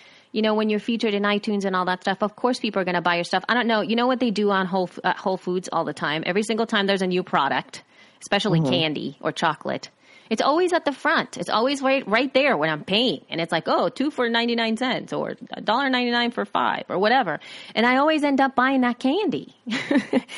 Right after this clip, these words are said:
Speaker 1: And then
Speaker 2: Yeah,
Speaker 1: all of a
Speaker 2: right.
Speaker 1: sudden, when it's gone, I'm like, "Where is that candy?" And you cannot find it.
Speaker 2: <laughs>
Speaker 1: It's like there's been a couple, there's a, these candy bars that I love. They're called Ocho.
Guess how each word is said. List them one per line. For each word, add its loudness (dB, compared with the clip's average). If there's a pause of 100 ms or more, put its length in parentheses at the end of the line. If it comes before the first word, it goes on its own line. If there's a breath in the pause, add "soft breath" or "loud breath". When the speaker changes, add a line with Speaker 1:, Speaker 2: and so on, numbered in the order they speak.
(260 loud breath)
Speaker 1:
And 4
then 6 (200)
Speaker 2:
Yeah, 2
Speaker 1:
all 4
of 4
a 4
Speaker 2:
right. 2
Speaker 1:
sudden, 0
when 4
it's 0
gone, 4
I'm 2
like, 2
"Where 2
is 2
that -2
candy?" -6
And 4
you 2
cannot 0
find 2
it. -4
Speaker 2:
<laughs> -6
Speaker 1:
It's 0
like 2
there's 2
been 0
a 0
couple, 0
there's 0
a, 2
these -2
candy 0
bars 2
that 2
I 2
love. 0
They're 0
called -2
Ocho. 0